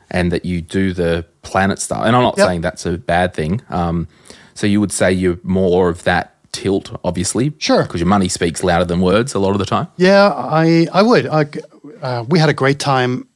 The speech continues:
Speaker 2: When we left California, we took six weeks and drove across the U S to New York and visited as many national parks there as we could.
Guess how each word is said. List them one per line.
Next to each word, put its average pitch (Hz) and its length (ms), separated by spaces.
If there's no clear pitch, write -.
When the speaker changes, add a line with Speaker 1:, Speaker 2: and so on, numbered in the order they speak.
Speaker 2:
When 143 140
we 139 100
left 151 360
California, 135 540
we 120 140
took - 180
six - 320
weeks 131 240
and 113 80
drove 131 260
across 139 300
the 135 100
U 117 100
S 120 140
to 117 120
New 110 100
York 117 280
and 135 100
visited 120 420
as 107 120
many 135 200
national 117 320
parks 135 420
there 123 200
as 123 160
we 120 60
could. 202 340